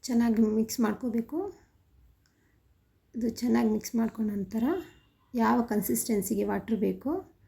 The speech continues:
ನಾವು ರೈಸಿಗೆ ಯೂಸ್ ಮಾಡೋದ್ರಿಂದ ಈ ಕನ್ಸಿಸ್ಟೆನ್ಸಿಯನ್ನು ನಾನು ಇಟ್ಕೊಂಡಿದ್ದೀನಿ. So ಚೆನ್ನಾಗಿ ಮಿಕ್ಸ್ ಮಾಡ್ಕೊಂಡು ನಾಲ್ಕರಿಂದ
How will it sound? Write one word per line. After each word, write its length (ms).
ನಾವು 220
ರೈಸಿಗೆ 400
ಯೂಸ್ 180
ಮಾಡೋದ್ರಿಂದ 480
ಈ 40
ಕನ್ಸಿಸ್ಟೆನ್ಸಿಯನ್ನು 840
ನಾನು 160
ಇಟ್ಕೊಂಡಿದ್ದೀನಿ. 540
So 100
ಚೆನ್ನಾಗಿ 320
ಮಿಕ್ಸ್ 280
ಮಾಡ್ಕೊಂಡು 380
ನಾಲ್ಕರಿಂದ 440